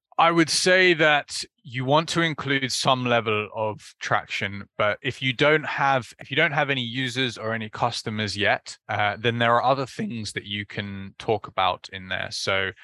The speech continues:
have you done any market research that's gonna show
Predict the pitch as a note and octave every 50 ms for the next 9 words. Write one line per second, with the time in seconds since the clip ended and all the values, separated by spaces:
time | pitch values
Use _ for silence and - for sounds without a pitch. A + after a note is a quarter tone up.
0 | - _ - G#2+ A2 A2+ G#2+ - B2 A#2 A#2 A#2 A2+ A2+ A2+ A2 A2 A2 A2 G#2+
1 | - - - G#2+ A#2 B2 A#2 - - - G2 F2+ - - - - - - - _
2 | - - - - - G#2+ G#2 G#2 G2+ - - - A#2 G#2+ G#2 G2+ G2+ F#2